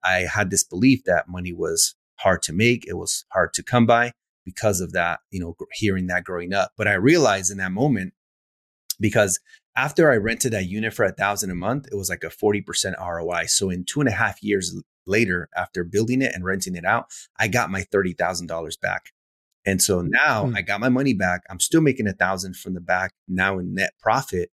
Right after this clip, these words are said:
Speaker 1: and I'm still living mortgage payment free. And I realized that money does grow on trees if you learn how to plant money seeds. And I learned at
Speaker 2: Hmm.
Speaker 1: that point that everyone who told me that money didn't grow on trees were simply projecting their limiting beliefs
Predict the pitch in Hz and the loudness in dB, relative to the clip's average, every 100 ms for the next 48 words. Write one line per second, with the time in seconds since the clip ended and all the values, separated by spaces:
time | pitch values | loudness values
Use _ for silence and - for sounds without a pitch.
0 | - 135 147 127 120 117 104 101 95 98 | -2 2 2 2 2 2 2 0 -2 -4
1 | 95 - 110 92 85 160 185 113 104 - | -6 -6 -4 -4 -2 2 4 2 -2 -12
2 | - - - _ 113 101 110 165 131 104 | -16 -16 -20 _ 2 4 6 6 6 4
3 | 95 95 - 101 117 135 123 92 110 101 | 0 -2 -4 -4 0 2 2 0 -2 -2
4 | - 107 101 95 92 - 135 127 104 95 | -4 -2 -2 -4 -4 -2 2 2 2 -2
5 | 98 - 95 95 98 92 95 90 - 90 | -8 -8 -4 -2 -2 -2 -4 -6 -6 -6
6 | 85 87 90 - 87 - - _ _ _ | -6 -12 -8 -6 -6 -6 -8 _ _ _
7 | - 95 92 90 101 117 107 104 104 101 | -2 2 2 2 0 0 0 0 0 0
8 | - 107 95 90 92 113 127 123 107 101 | -2 -6 -4 -4 -2 -2 -2 -2 -4 -4
9 | - 110 107 95 90 - 90 101 110 98 | -4 -4 -2 -2 -2 -4 -6 -4 -4 -4
10 | 101 101 95 92 95 92 - - 123 107 | -4 -4 -4 -6 -6 -2 -2 0 2 2
11 | 92 90 90 - 104 98 98 95 - 90 | 0 -4 -2 0 -2 -4 -6 -8 -8 -4
12 | 98 101 - 92 85 98 98 95 92 92 | 0 0 0 -6 -2 0 2 0 -4 -6
13 | 90 85 87 90 85 - | -8 -10 -10 -10 -6 -4